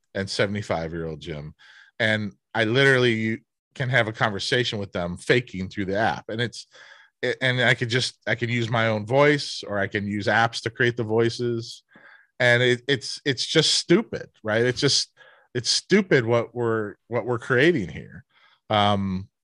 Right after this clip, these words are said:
so stuff like that. It's, it's, it's just fun to,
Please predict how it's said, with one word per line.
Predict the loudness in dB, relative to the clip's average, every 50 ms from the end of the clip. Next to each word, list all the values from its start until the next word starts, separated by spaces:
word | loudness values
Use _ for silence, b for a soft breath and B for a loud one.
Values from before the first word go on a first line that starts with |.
| _ _ _ _ _ _ _ _ _ -18 -14 -2
so | 0 0 0
stuff | 4 4 4 6
like | 6 4 4 4
that. | 2 2 2 2 2
It's, | 0 -2 -4 -6 -12 -12 -10 -4
it's, | -4 -4 -4 -4 -4 -4
it's | -4 -2 0
just | 0 2 2 0 -2
fun | 2 4 6 6 6 4 2 0 -2 -4 -4
to, | -4 -6 -6 -2 -2 -2 -2 -2 -4